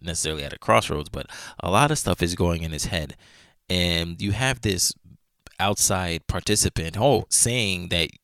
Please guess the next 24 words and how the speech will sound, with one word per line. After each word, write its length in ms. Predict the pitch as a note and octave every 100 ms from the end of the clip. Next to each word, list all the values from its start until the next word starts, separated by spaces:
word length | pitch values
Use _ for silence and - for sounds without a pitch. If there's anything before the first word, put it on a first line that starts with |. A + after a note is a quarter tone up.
| _
you 640 | - F#2 G2 G2+ G2+ F#2
have 280 | G#2 G2 F#2+
to 100 | -
man 240 | F2+ F2+ F#2
up 200 | G2 -
and 340 | E2 D#2+ D#2+ - - - - -
do 120 | G2+
all 100 | A2
this 140 | D#2+
stuff 200 | - D#2+
because 300 | - E2+ D#2
he's 140 | G2 F#2+
saying 240 | F2 E2
that, 160 | D#2 D#2
"Yeah, 360 | A2 C#3 F#2 D#2+ E2
this 180 | A#2+
w-, 160 | - F#2+ -
uh, 300 | F2+ D#2 D#2 -
Paige 320 | A2 D3+ C3+
is 100 | F#2+
here 220 | - A2+
for 160 | - E2+
you, 220 | F2 G2
man. 320 | D#2+ D#2+ E2